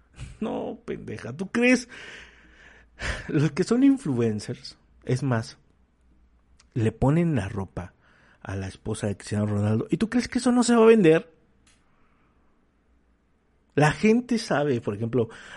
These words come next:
lo que usan algunas estrellas, pues, incluso artistas, cantantes, que, que usan algún,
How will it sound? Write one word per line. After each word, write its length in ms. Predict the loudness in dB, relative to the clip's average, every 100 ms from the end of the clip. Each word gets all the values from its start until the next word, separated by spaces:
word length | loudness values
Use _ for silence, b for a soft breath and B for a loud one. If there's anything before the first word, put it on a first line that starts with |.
| 2
lo 160 | 2
que 180 | 4 6
usan 1160 | 8 8 6 6 4 4 2 -2 -4 -8 -10 -14 -6
algunas 680 | -2 2 2 2 2 -2 -6
estrellas, 880 | -10 -2 0 0 -2 -6 -8 -16 _ b b b b b _ -4
pues, 160 | -4 -2
incluso 920 | -2 0 0 2 4 4 4 2 -2 -4
artistas, 640 | -6 -4 -2 -2 -2 -8
cantantes, 800 | -8 -10 -4 0 0 0 -4 -10
que, 320 | -10 -10 -10 -10
que 120 | -8
usan 400 | -6 -6 -4 -4
algún, 560 | -4 -6 -6 -4 -6